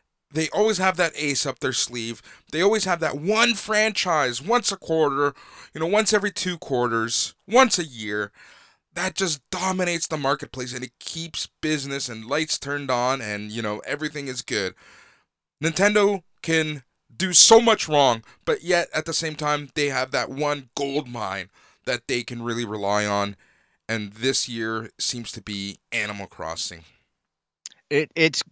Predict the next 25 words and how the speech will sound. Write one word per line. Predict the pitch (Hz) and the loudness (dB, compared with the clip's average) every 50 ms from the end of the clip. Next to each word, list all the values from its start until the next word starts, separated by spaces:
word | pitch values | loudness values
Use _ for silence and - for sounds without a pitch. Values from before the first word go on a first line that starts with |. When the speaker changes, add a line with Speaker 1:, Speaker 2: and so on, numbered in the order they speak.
| 113 117 | -12 -10
Speaker 2:
great | - 147 151 165 185 208 - | 0 4 6 6 6 6 4
because, | 190 196 175 - 143 135 127 127 117 107 - - - _ - | 0 -2 0 2 2 2 4 4 2 0 -4 -8 -10 _ -8
uh, | - - - - | -8 -6 -2 0
it | 135 127 143 139 | 2 4 6 8
is | 147 147 139 - | 8 6 6 4
the | 151 135 | 2 0
perfect | - - 147 139 127 147 113 | 2 4 4 4 4 2 2
game | 117 120 117 117 | 4 4 4 4
at | 117 90 | 2 -2
the | 82 | -4
perfect | - 104 87 85 - - | -6 -6 -6 -8 -10 -14
time. | - 73 69 69 90 - - - | -14 -12 -14 -14 -16 -20 -14 -8
Speaker 1:
Yeah. | 101 101 - - _ _ _ - | -6 -6 -6 -8 _ _ _ -4
Speaker 2:
No | 104 110 110 107 | 0 0 0 2
doubt | 101 120 107 104 95 | 2 2 2 2 0
about | 90 92 87 85 82 | -2 -4 -6 -6 -6
it. | 80 - - | -8 -6 -2
But, | - 101 95 92 - _ _ _ - | 2 2 2 2 0 _ _ _ -2
uh, | 90 104 101 98 98 90 | 0 2 4 4 2 0
beyond | 101 98 117 110 104 117 117 104 | 2 4 6 8 8 8 8 6
that, | 92 90 87 - _ _ _ _ _ _ _ _ _ _ _ _ - | 6 4 2 0 _ _ _ _ _ _ _ _ _ _ _ _ -4
it's | 123 - - | -2 -2 0
accessible | 135 120 - 180 175 165 - 180 160 156 | 0 0 2 4 2 2 2 2 0 4
by | 135 131 113 | 4 4 4
casuals. | - - 113 95 90 87 80 78 76 - - - - | 4 2 2 2 2 2 0 -4 -10 -12 -14 -16 -18